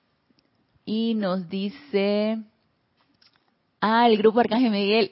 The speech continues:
Roberto, Dios te bendice, hermano, reportando sintonía desde Chile. Laura González reporta sintonía desde Guatemala, Dios te bendice, Laura. Leticia López reportando sintonía desde Dallas, Texas.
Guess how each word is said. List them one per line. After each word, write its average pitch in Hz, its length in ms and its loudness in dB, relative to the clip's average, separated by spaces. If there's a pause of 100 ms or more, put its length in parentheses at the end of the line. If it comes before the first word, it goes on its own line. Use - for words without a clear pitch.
Roberto, 247 760 6
Dios 226 160 2
te 247 80 2
bendice, 220 440 0
hermano, 185 460 0
reportando 180 460 -4
sintonía 208 720 -4 (640)
desde 208 440 2
Chile. 180 1040 -2
Laura 185 400 0
González 233 720 0
reporta 220 460 -2
sintonía 185 420 -4
desde 226 120 -2
Guatemala, 180 500 -2
Dios 185 160 -2
te 220 60 0
bendice, 180 580 -4
Laura. 208 560 2
Leticia 226 760 0
López 226 300 0
reportando 202 500 -4
sintonía 180 460 -4
desde 190 560 0
Dallas, 165 500 -2 (100)
Texas. - 600 -8